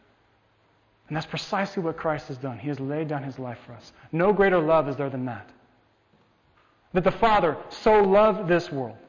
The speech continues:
Not that he was so frustrated with this world or so discouraged by this world, but that he so loved this world. That he so loved you. That he sent his Son. That whoever believes in him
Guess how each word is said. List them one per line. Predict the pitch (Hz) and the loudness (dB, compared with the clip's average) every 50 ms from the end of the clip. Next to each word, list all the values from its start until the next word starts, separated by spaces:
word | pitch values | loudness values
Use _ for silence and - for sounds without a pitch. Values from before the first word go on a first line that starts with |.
| _ _ _ _ _ _ _ _ _ _ _ _ _ _ _ _ _ _ _ _ - | _ _ _ _ _ _ _ _ _ _ _ _ _ _ _ _ _ _ _ _ 0
Not | 202 247 269 - | 2 2 4 2
that | 220 190 | 2 2
he | 214 | 2
was | 190 180 - | 0 0 0
so | - 202 180 | 2 0 0
frustrated | - - - - 202 190 - - - 175 156 151 139 | 0 -2 -2 0 0 0 0 0 -2 -2 0 0 -2
with | 139 135 | -4 -6
this | 143 127 - | -8 -8 -4
world | 151 156 147 143 | -2 0 0 0
or | 143 | 0
so | - - 185 175 160 - - - - - | -2 0 2 2 2 0 -4 -12 -10 -10
discouraged | 160 - - - - - 196 196 190 175 156 131 | -10 -8 -10 -6 0 2 4 4 4 4 2 0
by | - 139 127 | -2 -4 -4
this | 123 127 - - | -4 -6 -8 -6
world, | 151 147 131 | -6 -4 -4
but | 147 139 | -4 -6
that | 151 143 | -6 -6
he | - - 175 | -6 -6 -8
so | - - - - 196 190 180 185 - - - - | -8 -6 -2 2 2 2 2 0 -4 -14 -14 -8
loved | 156 147 147 170 190 208 214 220 202 175 151 - - - - | -4 0 2 2 4 4 4 2 0 -2 -6 -10 -16 -16 -10
this | 147 135 160 151 147 - | -6 -4 -4 -4 -4 -6
world. | 151 135 135 139 117 107 104 - - _ _ - _ _ _ _ _ _ _ _ _ _ _ _ _ _ _ _ _ _ _ _ _ _ _ _ _ _ _ _ _ _ _ _ _ _ _ - | -10 -6 -6 -6 -6 -8 -14 -18 -20 _ _ -20 _ _ _ _ _ _ _ _ _ _ _ _ _ _ _ _ _ _ _ _ _ _ _ _ _ _ _ _ _ _ _ _ _ _ _ -6
That | 165 160 | -4 -2
he | 196 | -2
so | 196 - - 226 202 190 | -4 -4 0 0 2 2
loved | 175 160 151 165 185 196 202 208 175 - - - | 2 0 0 2 2 2 2 2 -2 -4 -10 -10
you. | 156 147 160 170 139 113 - - - _ _ _ _ _ _ _ _ _ _ _ _ _ _ _ _ _ _ _ _ _ _ _ _ _ _ _ _ _ _ _ _ _ _ _ _ - | -8 -6 -4 -4 -6 -6 -10 -18 -20 _ _ _ _ _ _ _ _ _ _ _ _ _ _ _ _ _ _ _ _ _ _ _ _ _ _ _ _ _ _ _ _ _ _ _ _ -4
That | 175 170 | -2 -2
he | 175 180 | -2 -2
sent | - - - 202 202 196 | -4 -2 -2 -2 0 -2
his | - 175 | -4 -10
Son. | - - - 147 113 104 - _ _ _ _ _ _ _ _ - | -10 -10 -10 -10 -10 -12 -16 _ _ _ _ _ _ _ _ 2
That | 196 185 | 2 4
whoever | 165 190 180 185 196 208 208 233 214 | 4 4 6 6 6 6 6 6 6
believes | 185 190 175 180 190 180 160 | 6 6 6 4 4 2 0
in | 160 | -2
him | 143 147 143 131 123 | -4 -4 -4 -4 -6